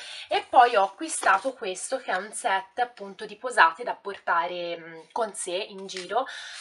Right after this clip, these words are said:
e <clears throat> è molto carino l'astuccino intanto, e all'interno abbiamo appunto cucchiaio, coltello e forchetta,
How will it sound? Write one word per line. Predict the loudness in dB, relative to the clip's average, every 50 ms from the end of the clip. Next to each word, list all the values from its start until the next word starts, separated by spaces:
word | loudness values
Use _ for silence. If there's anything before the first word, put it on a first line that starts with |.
| -16 -16 -16 -16 -18 -16 -8
e | -4 0 0 0 0 -2
<clears throat> | -4 -10 -6 -4 -4 -2 -2 -2 -2 -2 -4 -6 -10 -12 -16 -18 -20 _ _ _ _ _ _ _ _ _ _ _ _ _ _ -4 -2
è | -2 -2 -2
molto | 0 0 0 0 0 -2
carino | -2 -2 -2 -4 -4 -4 -2 0 4
l'astuccino | 4 4 4 2 -2 -12 -16 -12 -8 -6 -6 -6 -6 -8 -8 -8
intanto, | -8 -8 -6 -4 -2 -2 -2 -4 -6 -2 2 4
e | 6
all'interno | 6 6 4 2 0 -6 -4 -2 0 0 0 0 -2 -2 -2
abbiamo | -2 -2 0 2 2 2 2 0 -6
appunto | -6 -8 -14 -14 -14 -14 -12 -10 -8 -8 -8
cucchiaio, | -10 -14 -20 _ -8 0 4 4 4 4 4 0 -4 -8 -8
coltello | -10 -12 -8 -2 2 4 4 4 2 0 -2 -4 -4 -4
e | -2 -4 -4 -6 -8
forchetta, | -12 -14 -12 -12 -12 -14 -12 -10 -8 -8 -10 -10 _ _ 6 8 8 8 8